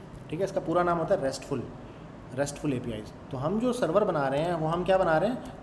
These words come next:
restful server बना रहे हैं, rest server इसको कहते हैं। अब rest क्या होता है,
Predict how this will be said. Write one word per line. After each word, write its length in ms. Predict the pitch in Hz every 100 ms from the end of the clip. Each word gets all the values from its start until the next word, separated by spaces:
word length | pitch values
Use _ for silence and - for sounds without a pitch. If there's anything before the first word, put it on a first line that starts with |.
| 135
restful 760 | 127 185 - - 240 240 202 - - - - - - -
server 320 | - 151 147
बना 220 | 139 120 113
रहे 120 | 117
हैं, 80 | 120
rest 240 | 196 -
server 320 | - 147 143
इसको 180 | 139 139
कहते 280 | 120 110 113
हैं। 60 | - - 190
अब 120 | 170
rest 300 | 170 233 -
क्या 120 | 254
होता 220 | 233 240
है, 220 | 254 -